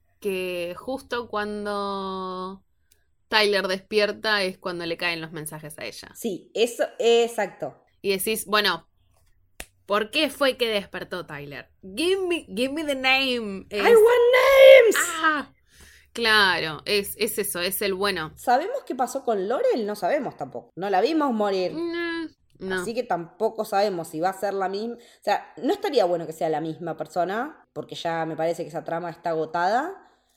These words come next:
Speaker 2: Pero me intriga, me intriga saber, me, está buena la puerta que dejaron abierta como para desarrollar a futuro, porque, no sé, estaría bueno que hagan algo tipo Pretty Little Liars, pero darky, con Merlina.
Speaker 1: Puede ser.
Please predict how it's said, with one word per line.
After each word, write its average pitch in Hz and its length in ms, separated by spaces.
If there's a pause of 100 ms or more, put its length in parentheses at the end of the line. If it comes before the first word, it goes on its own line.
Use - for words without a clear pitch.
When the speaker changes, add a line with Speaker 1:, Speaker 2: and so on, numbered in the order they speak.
(320)
Speaker 2:
Pero 143 1160
me 175 140
intriga, 240 380
me 196 100
intriga 233 280
saber, 220 380
me, 180 380
está 156 220
buena 233 260
la 165 120
puerta 175 240
que 170 100
dejaron 165 360
abierta 165 720
como 143 240
para 139 540
desarrollar 156 560
a 175 80
futuro, 220 480 (540)
porque, 170 1080
no 233 120
sé, 226 600
estaría 214 380
bueno 311 300
que 254 80
hagan 254 180
algo 254 220
tipo 247 300
Pretty 247 260
Little 233 300
Liars, 247 520
pero 170 220
darky, 156 600 (140)
con 180 180
Merlina. 185 580
Speaker 1:
Puede 233 160
ser. 190 260